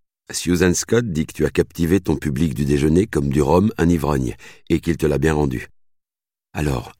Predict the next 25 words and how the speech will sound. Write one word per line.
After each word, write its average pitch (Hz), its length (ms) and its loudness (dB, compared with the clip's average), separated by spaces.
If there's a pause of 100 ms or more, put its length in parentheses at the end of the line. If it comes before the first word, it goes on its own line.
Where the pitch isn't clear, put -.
(120)
je - 160 -2
t'en 78 220 0
prie, 57 420 -8 (420)
cesse 95 240 2
de 78 80 -4
t'inquiéter 85 580 -4
pour - 160 -10
ta 73 120 -4
tournée 69 260 -2
de 67 60 0
la 62 80 -4
semaine - 180 -4
prochaine. - 540 -10 (680)
Je 76 140 0
ne 87 80 2
doute 80 220 -2
pas 82 120 -2
de - 60 -20
ton 67 160 -6
succès. - 460 -8 (1160)
Ayant 95 300 4
assisté 92 460 -2
à 87 60 2
ton 78 200 0
interprétation 80 800 -2